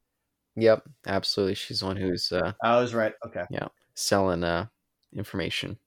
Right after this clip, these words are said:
Speaker 2: Yep, who Two-Face encounters at the end and spares her life 'cause, you know, the coin landed in the right spot. But we also have our former, or our other bud from Kong Skull Island,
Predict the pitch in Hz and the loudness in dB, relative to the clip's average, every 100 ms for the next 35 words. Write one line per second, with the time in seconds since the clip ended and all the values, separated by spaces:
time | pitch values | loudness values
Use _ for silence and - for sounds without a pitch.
0 | _ 135 143 143 - 107 123 117 113 127 | _ 6 6 4 -8 -4 -2 -2 -2 -2
1 | 131 120 - 127 110 113 110 107 104 107 | 0 -2 -2 -6 -2 -2 -2 -6 -6 -6
2 | 107 104 101 - 117 110 120 107 98 - | -4 -6 -10 -4 -4 -2 -4 -4 -4 -6
3 | 107 98 95 92 95 - 98 95 95 92 | -8 -6 -10 -10 -10 -10 -10 -10 -10 -12
4 | 95 92 92 90 - - 135 127 123 - | -12 -14 -12 -12 -12 4 8 8 6 -4
5 | - 139 160 160 180 160 160 143 139 127 | -6 4 6 6 6 8 8 8 6 6
6 | 123 117 143 135 131 123 120 120 120 120 | 4 -2 -2 0 2 0 0 2 6 8
7 | 120 120 123 117 113 110 110 - 120 107 | 8 6 4 -2 0 0 -2 -2 -2 -2
8 | 104 101 _ _ - 120 117 117 - 117 | -4 -12 _ _ -10 -2 0 -2 -2 -2
9 | 104 104 95 92 101 | -2 -4 -6 -12 -12